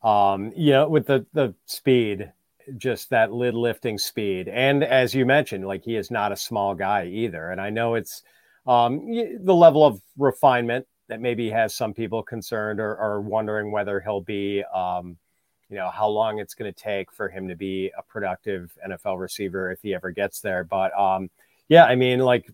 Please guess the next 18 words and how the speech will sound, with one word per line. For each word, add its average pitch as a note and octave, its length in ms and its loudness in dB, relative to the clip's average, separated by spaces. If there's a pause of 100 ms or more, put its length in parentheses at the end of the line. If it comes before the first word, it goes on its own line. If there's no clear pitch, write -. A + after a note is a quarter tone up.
the, C3+ 240 4
the C3+ 120 0
tools A#2+ 960 2
are, A2 320 -2
are A2 180 0
definitely G2 760 -4
there. E2 580 -8 (240)
So, F#2+ 420 -4
um, F#2 380 -4
I D3 120 6
agree. D3 360 4
He's G#2+ 200 -6
very A#2 320 2
intriguing. F#2+ 680 -8
And, F#2+ 480 -8
like, F#2 300 -8 (120)
I A2+ 140 -2
would A2 240 -4